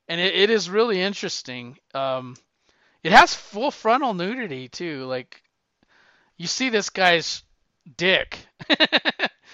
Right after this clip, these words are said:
for, for, like, a, one of these movies, but he's a, he's a weird killer. He's, like, a, a guy that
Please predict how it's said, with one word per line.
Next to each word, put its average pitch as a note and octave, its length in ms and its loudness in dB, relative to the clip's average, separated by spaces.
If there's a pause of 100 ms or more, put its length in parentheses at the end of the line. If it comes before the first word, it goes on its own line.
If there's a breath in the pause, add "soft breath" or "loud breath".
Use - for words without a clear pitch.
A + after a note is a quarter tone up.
(140 loud breath)
for, F3 340 -2
for, F3 180 -6
like, E3+ 260 0
a, D#3+ 140 -6 (140)
one F#3 200 -4
of F#3 100 -2
these E3+ 240 -6
movies, D#3+ 560 -8
but C#3+ 260 -10 (340 soft breath)
he's C4+ 260 -8
a, B3 240 2
he's B3+ 240 -6
a C#4+ 60 -2
weird A3 360 -4
killer. A3 360 0
He's, F#3+ 240 -12
like, A#3 220 -2
a, G3 200 -6 (640 soft breath)
a E3+ 80 -8
guy G3+ 440 4
that F#3 360 -4